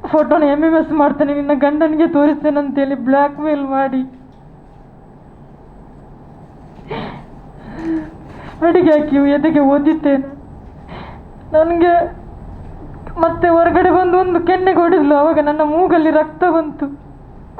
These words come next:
"ಮೇಡಮ್ ಹೊಡಿಬೇಡಿ, ಯಾಕೆ ಹೊಡಿತಿದ್ದೀರಾ? ನನ್ನ ಮೂಗಲ್ಲಿ ರಕ್ತ ಬರ್ತಿದೆ" ಅಂದಿದ್ದಕ್ಕೆ, "ನೀ ಸತ್ತಿಲ್ಲಲ್ವ? ಸತ್ತಾಗ ನಾನು ನೋಡ್ಕೋತೀನಿ" ಅಂದ್ಲು.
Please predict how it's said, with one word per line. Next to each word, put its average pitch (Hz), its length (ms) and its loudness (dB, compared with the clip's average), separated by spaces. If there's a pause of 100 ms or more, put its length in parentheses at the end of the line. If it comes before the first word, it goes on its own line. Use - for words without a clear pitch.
(100)
"ಮೇಡಮ್ 349 340 2
ಹೊಡಿಬೇಡಿ, 339 560 4
ಯಾಕೆ 320 240 2
ಹೊಡಿತಿದ್ದೀರಾ? 311 840 0
ನನ್ನ 294 200 -6
ಮೂಗಲ್ಲಿ 302 420 -2
ರಕ್ತ 302 340 0
ಬರ್ತಿದೆ" 311 480 -2
ಅಂದಿದ್ದಕ್ಕೆ, 285 540 -6
"ನೀ 320 180 -8
ಸತ್ತಿಲ್ಲಲ್ವ? 330 840 2
ಸತ್ತಾಗ 311 460 0
ನಾನು 294 280 -6
ನೋಡ್ಕೋತೀನಿ" 330 760 -6
ಅಂದ್ಲು. 285 320 -10